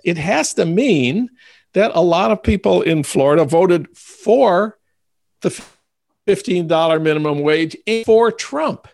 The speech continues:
even though Trump is, you know, for Trump, fifteen dollar minimum wage is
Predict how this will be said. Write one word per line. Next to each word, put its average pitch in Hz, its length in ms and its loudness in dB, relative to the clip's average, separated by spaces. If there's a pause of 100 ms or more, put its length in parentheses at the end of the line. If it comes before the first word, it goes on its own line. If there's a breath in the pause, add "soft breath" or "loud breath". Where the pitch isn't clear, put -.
(580)
even 277 360 -4
though 214 240 2
Trump 214 400 -4
is, 196 340 0
you 185 140 -4
know, 185 300 0 (200)
for 185 300 -4
Trump, 233 440 -2 (120)
fifteen 208 420 0
dollar 190 260 2
minimum 185 360 2
wage 185 320 2
is 196 340 -2